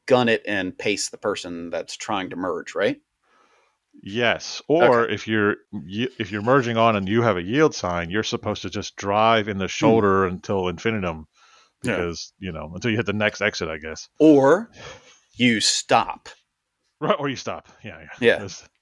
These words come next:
Speaker 2: that's the other option.
Speaker 1: Yeah, you don't, there's no mer-, you just, yeah, you wait for a gap in traffic. You don't try to catch spe-, catch up to speed of traffic and merge in. No, no, no, no. You've gotta go from zero to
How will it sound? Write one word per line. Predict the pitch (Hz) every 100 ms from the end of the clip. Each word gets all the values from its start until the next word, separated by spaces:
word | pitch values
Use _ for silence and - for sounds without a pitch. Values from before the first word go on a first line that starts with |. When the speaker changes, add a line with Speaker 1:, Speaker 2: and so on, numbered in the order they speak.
| -
Speaker 2:
that's | 87 -
the | 87
other | 78
option. | 80 - 80 _ -
Speaker 1:
Yeah, | 90
you | 107
don't, | 135 127 - -
there's | 127 120
no | 151 147 104
mer-, | 101 107 92 -
you | 101 -
just, | - 95 - _ _
yeah, | 110 85
you | 90
wait | 101 110 - -
for | 98 90 85 78 _ _ _ _
a | 98 90 85 - _ _ _ _ _ _ -
gap | 110 90 -
in | 82
traffic. | - 87 85 - -
You |
don't | 110 117
try | - 120
to | 95 90 - - - _
catch | - - -
spe-, | - 131 -
catch | - 143
up | 131
to | -
speed | - - 117 107 92
of | -
traffic | 101 92 90 -
and | 85
merge | 87 87 80
in. | 90 76 69
No, | 87
no, | 82
no, | 78
no. | 78 73
You've | 73 92
gotta | 104 92
go | 92 82
from | - 76 78
zero | 110 92 90 90 85
to | 85 82